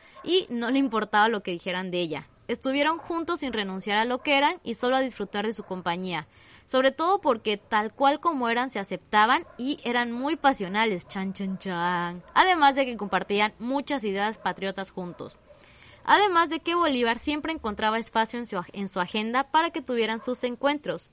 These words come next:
Y mientras Bolívar estaba ausente, Manuela, com-, o Manuelita, como él la llamaba de cariño, lo esperaba paciente y tranquila. <laughs> No es cierto, obviamente Manuela lo esperaba participando activamente en la independencia de Ecuador.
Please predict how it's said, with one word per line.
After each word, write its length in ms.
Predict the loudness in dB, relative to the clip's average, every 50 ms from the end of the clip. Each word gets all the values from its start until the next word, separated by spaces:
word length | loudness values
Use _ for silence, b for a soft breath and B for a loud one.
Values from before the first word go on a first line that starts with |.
| _ -4
Y 120 | -2 0
mientras 340 | 0 0 0 0 0 0 0
Bolívar 380 | 0 0 2 2 2 2 2 0
estaba 340 | -2 -2 0 2 2 2 2
ausente, 640 | 0 -2 -4 -4 -4 -4 -4 -2 -2 -2 -2 -2 -4 B B B B B B B
Manuela, 520 | -4 -2 0 2 2 4 4 4 2 0 -2 -2
com-, 200 | -2 -2 -2 -2 -4
o 120 | -6 -2
Manuelita, 680 | 2 2 2 4 4 2 2 2 0 -2 -4 -8 -12 -8 -6
como 320 | -6 -4 -4 -4 -4 -2
él 140 | -2 0 0
la 80 | 0 -2
llamaba 420 | -2 -2 -4 -2 -2 0 0 0
de 120 | 0 -2 -2
cariño, 580 | 0 0 2 2 2 0 0 -2 -2 -4 -4 -4
lo 240 | -4 0 0 0 0
esperaba 580 | 0 -4 -6 -6 -6 -2 -2 -2 -2 -2 -4 -6 -8
paciente 600 | -10 -10 -10 -10 -8 -8 -6 -6 -6 -6 -8 -8
y 60 | -6
tranquila. 640 | -6 -6 -6 -6 -8 -8 -10 -8 -8 -8 -6 -6 -4 0
<laughs> 600 | 2 4 4 4 4 2 -2 -4 -4 -6 -4 0
No 80 | 2 4
es 120 | 4 4
cierto, 380 | 4 4 4 4 2 -2 -4 0
obviamente 540 | 2 4 4 4 4 4 2 0 0 0 0
Manuela 400 | 0 0 0 0 0 0 0 0
lo 100 | -2 -2
esperaba 520 | -4 -4 -4 -2 0 2 4 4 4 4
participando 680 | 4 4 4 4 2 -4 -4 -4 -2 0 0 0 2 0
activamente 640 | -2 -2 -2 -2 -2 0 0 -2 -2 -4 -4 -2 -4
en 60 | -2
la 80 | -2 -2
independencia 640 | -4 -4 -4 -6 -6 -4 -4 -4 -4 -2 -2 -2
de 80 | -2 -2
Ecuador. 420 | -2 -4 -4 -2 -2 -2 -4 -6